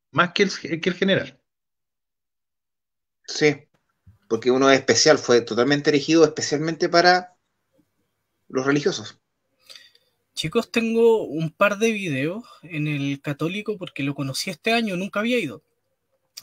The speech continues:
Speaker 3: Fui con mi mamá, con mi hermano, y me metí a las catacumbas, y tengo unas pequeñas grabaciones, duran como un minuto y algo, y no sé,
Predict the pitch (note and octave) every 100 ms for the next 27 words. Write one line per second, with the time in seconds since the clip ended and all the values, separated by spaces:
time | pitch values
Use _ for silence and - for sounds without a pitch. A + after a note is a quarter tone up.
0 | - - D3 D3 C#3 B2 A2 A#2+ D3+ D3
1 | B2+ B2 G#2 G#2 B2+ D3 - _ _ _
2 | _ _ _ _ _ _ _ D#3 D3 C#3+
3 | C3+ B2+ B2+ C3+ C3+ E3 D#3+ D3+ C#3 C#3+
4 | E3 D3 - - D3 B2+ D3+ E3 E3+ D#3
5 | - C3+ D#3 F#3+ G3 F#3 F3 A3+ G#3 F#3+
6 | G3 E3 F3 F3+ F3+ F#3+ E3+ D3+ G3+ A#3
7 | - _ - _ _ _ _ _ _ D3
8 | D3 D3+ D3+ D3 D#3 - _ _ _ _
9 | _ D#3 D#3+ - C4